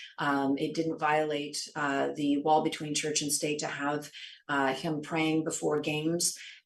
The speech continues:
Uh, but it went beyond that, right? It was pray to play. If you didn't pray with him, there was some discrimination. So religious discrimination for who gets to play on a field.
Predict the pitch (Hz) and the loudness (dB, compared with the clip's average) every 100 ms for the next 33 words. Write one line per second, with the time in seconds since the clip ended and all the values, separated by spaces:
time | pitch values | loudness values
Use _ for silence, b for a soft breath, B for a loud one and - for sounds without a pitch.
0 | - - 156 165 160 160 214 214 175 233 | -2 -2 2 8 8 8 4 4 6 6
1 | 214 135 135 143 160 156 156 - - 170 | 6 4 4 4 4 2 0 -6 0 4
2 | 160 - - 180 185 131 - - 151 151 | 4 2 0 2 2 0 -6 -10 -8 -6
3 | 151 151 147 - 160 160 156 151 151 143 | -6 -8 -10 0 6 6 4 -2 -2 -2
4 | 143 - 143 143 139 147 135 - - 143 | -2 0 0 2 0 0 0 0 2 2
5 | 135 139 - 123 160 151 160 180 170 165 | 2 2 2 0 0 2 4 4 2 2
6 | 160 - 165 156 151 151 151 143 151 165 | 2 0 0 -2 -2 -4 -4 -6 -2 0
7 | 160 - - 147 - 156 151 143 - 160 | 0 0 -4 -4 0 2 2 0 2 6
8 | 160 165 | 6 6